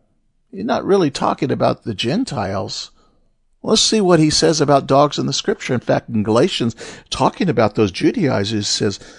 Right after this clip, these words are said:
"But if you bite and devour one another, take care that you're not consumed by one another." Just like those dogs in the street, bickering and fighting.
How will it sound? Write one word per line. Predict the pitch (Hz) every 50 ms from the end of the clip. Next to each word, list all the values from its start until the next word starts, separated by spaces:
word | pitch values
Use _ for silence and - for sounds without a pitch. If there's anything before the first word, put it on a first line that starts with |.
| - - -
"But | - 101 95
if | - -
you | 117 90
bite | - 113 110 123 156 -
and | - 107
devour | 107 92 - 110 127 180 190 170
one | 135 117 117 107
another, | 107 101 98 95 98 101 98 95 _ _ _ _ _ _ _ _ _ -
take | - - - -
care | - 123 135 123 110
that | 107 107 98 - -
you're | 110 98
not | 101 95 85 -
consumed | - 110 95 - - - - 110 117 123 120 117 104 101 _ _ _ _ _ _ - -
by | - 101
one | 92 - 104 98 98
another." | 95 95 95 101 110 101 95 - _ _ _ _ _ _ _ _ _ _ _ _ _ _ _ _ -
Just | - - -
like | - 208 -
those | - 196 190 160
dogs | 135 - 151 147 147 160 170 170 175 156 - -
in | 147 135
the | 139 135
street, | - - - - - 151 190 202 165 - - _ _ _ _ _ _ _ _ _ _ _ _ _ _ _ _ _ _ _ _ _ _ _ _ _ _ _ _ -
bickering | - 196 - - - 139 127 117 110 110 110
and | 113 110 -
fighting. | - - 170 180 190 180 156 147 120 110 107 101